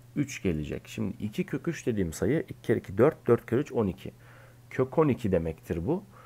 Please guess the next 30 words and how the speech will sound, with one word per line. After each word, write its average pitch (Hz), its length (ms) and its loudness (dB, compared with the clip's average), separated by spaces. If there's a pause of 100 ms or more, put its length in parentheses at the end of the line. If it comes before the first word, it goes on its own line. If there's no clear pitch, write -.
(300)
Kök - 260 -2
on 165 80 2
iki 143 200 -2
de 160 60 0
üçten 139 500 2
büyük 135 280 0
bir - 60 -14
sayı. 78 300 -4 (340)
Üç - 220 -6
nokta 107 460 0
bir, 98 120 2
üç 101 240 -6
nokta 104 240 -4
iki 98 220 -2
gibi 87 200 -4
düşünebilirsiniz. 90 840 -4 (640)
Üçten 147 460 0
büyük 165 280 -2
bir - 40 -12
sayı, 87 240 2
yani 95 200 2
üç - 200 -8
ile 107 140 0
dört 113 240 0
arasında 107 380 -2
olan 85 280 -2
bir 85 60 -6
sayıdan 92 460 0
üç - 220 -8
çıkartırsam, 113 720 -2